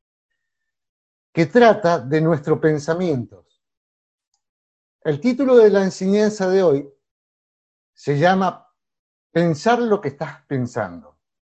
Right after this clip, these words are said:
Ese es el título que le he puesto. Y le decía que es muy práctico porque todos los días de nuestra vida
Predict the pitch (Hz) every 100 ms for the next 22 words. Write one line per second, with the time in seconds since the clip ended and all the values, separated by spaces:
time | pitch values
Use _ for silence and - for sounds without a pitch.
0 | _ 180 175 175 160 147 165 165 151 127
1 | 135 156 196 196 143 160 165 _ _ _
2 | _ _ _ _ _ _ _ _ _ _
3 | _ 180 180 202 208 208 269 247 226 233
4 | - 233 220 190 156 170 165 143 139 139
5 | 208 214 196 175 175 185 170 165 147 147
6 | 143 - 151 185 147 131 143